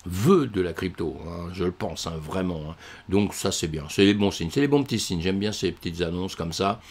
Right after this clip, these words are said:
qui nous amènent pas grand chose, mais qui font dire qu'on existe, qu'on avance, euh, qu'on, qu'on, qu'on est toujours là, que même s'il y en a beaucoup qui,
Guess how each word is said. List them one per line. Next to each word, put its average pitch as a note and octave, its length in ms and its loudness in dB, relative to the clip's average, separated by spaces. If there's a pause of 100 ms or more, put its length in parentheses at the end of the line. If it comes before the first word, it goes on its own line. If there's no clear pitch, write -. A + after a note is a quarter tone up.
(300)
qui A2 140 4
nous G#2+ 160 4
amènent G2 180 4
pas F#2+ 140 0
grand F2+ 140 2
chose, C3 320 2
mais F#2+ 140 2
qui F#2 200 -4
font F#2+ 400 -2
dire G2 320 -2
qu'on G#2+ 180 0
existe, A#2+ 460 -2
qu'on F#2+ 140 -4
avance, A2 500 -2
euh, D#2+ 160 -2
qu'on, E2 260 -6 (300)
qu'on, E2+ 320 -4
qu'on F#2+ 220 0
est G#2+ 120 0
toujours D3 320 6
là, A#2 220 0
que A#2+ 140 -4
même F#2+ 260 0
s'il F#2+ 200 -2
y - 20 0
en G2 100 2
a G2+ 60 0 (100)
beaucoup B2+ 460 0
qui, F#2+ 220 -2